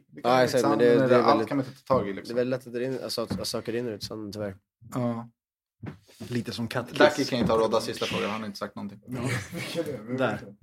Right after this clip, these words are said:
Speaker 4: Många thaiboxare har gjort transaktioner över till M M A, Sami, men du är kvar i thaivärlden.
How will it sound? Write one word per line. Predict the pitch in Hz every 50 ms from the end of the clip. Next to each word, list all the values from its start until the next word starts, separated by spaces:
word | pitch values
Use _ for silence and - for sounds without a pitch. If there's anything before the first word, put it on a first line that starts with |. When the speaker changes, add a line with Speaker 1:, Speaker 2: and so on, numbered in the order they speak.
| 101 - - _ _ - - - - - - _ _ _ _ _ _ _ _ - -
Speaker 4:
Många | 170 180 196 208
thaiboxare | 202 233 214 180 165 165 160 139 - 180 165
har | 147
gjort | 147 143 143
transaktioner | 147 143 131 123 135 127 127 131 135 127 127
över | 123 120 120
till | 113 123 123
M | 117 117
M | 123 123 135
A, | 160 165 143 110 104 -
Sami, | - 101 92 92 98 101
men | 110 117 120 120
du | 135 143 156 170 170
är |
kvar | 160 - 139 127 117 113 113
i | 113
thaivärlden. | 160 165 - 110 - - - - - 95 90